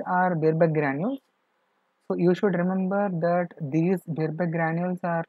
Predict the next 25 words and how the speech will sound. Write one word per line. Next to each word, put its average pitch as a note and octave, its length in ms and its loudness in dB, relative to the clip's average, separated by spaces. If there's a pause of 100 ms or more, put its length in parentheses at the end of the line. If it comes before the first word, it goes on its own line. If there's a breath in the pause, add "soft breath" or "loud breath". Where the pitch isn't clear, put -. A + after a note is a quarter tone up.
present D#3+ 460 -4
in, F3+ 380 -2
yes, C#3 260 0 (800)
very D3+ 220 0
good. C3+ 160 -4 (320)
If - 100 -10
you E3+ 60 -2
have D#3+ 100 0
answered D#3+ 400 2
it E3 120 -2
as D#3+ 100 2
Langerhans D#3 600 -2
cells, G#3 220 -4 (500)
then C#3+ 200 -2
you, C#3+ 200 0
you D3 180 -2
are C3 160 0
right. D#3+ 280 0 (880)
And D#3 360 -2
can F3 120 2
you G3 120 4
tell F#3+ 160 4
me G#3 180 4
what D3+ 480 -2
are, F3+ 320 2